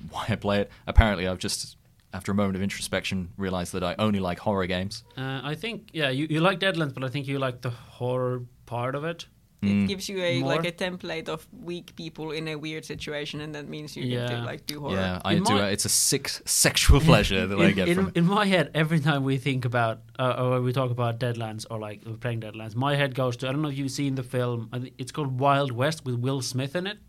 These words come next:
Speaker 1: Yeah,
Speaker 2: That
Speaker 1: Wild
Speaker 2: is
Speaker 1: Wild West.
Speaker 2: Yeah, Wild
Speaker 1: Yeah.
Speaker 2: West. That's the aesthetic that I think of when it comes to Deadlands
Speaker 1: Giant
Speaker 2: mostly.
Speaker 1: mechanical spiders.
Speaker 2: And then,
Speaker 1: Giant
Speaker 2: like, I,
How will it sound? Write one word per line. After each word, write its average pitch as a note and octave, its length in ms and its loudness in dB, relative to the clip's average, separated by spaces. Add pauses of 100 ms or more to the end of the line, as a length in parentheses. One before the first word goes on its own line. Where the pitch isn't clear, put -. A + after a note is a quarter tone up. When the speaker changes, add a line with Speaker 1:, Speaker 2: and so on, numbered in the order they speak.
(220)
Speaker 1:
Yeah, C3 160 2 (140)
Speaker 2:
That F3+ 160 6
Speaker 1:
Wild B2 160 12
Speaker 2:
is - 20 2
Speaker 1:
Wild G#2+ 220 6
West. G2+ 260 4
Speaker 2:
Yeah, D#3 160 8
Wild C#3+ 220 2
Speaker 1:
Yeah. F#2 160 4
Speaker 2:
West. C3 260 -2
That's G3 240 4
the G3+ 160 2
aesthetic D#3+ 560 2
that C#3 140 0
I D#3 140 6
think B2+ 280 -2
of A2 140 -6
when A2+ 100 -10
it A#2 80 -8
comes A#2 220 -6
to - 80 -16
Deadlands A#2+ 360 -4
Speaker 1:
Giant B2+ 260 8
Speaker 2:
mostly. C#3+ 120 4
Speaker 1:
mechanical D3+ 360 4
spiders. D3+ 580 0
Speaker 2:
And D3 160 4
then, D3+ 80 0
Speaker 1:
Giant C#3+ 140 2
Speaker 2:
like, C3+ 180 2
I, - 20 -2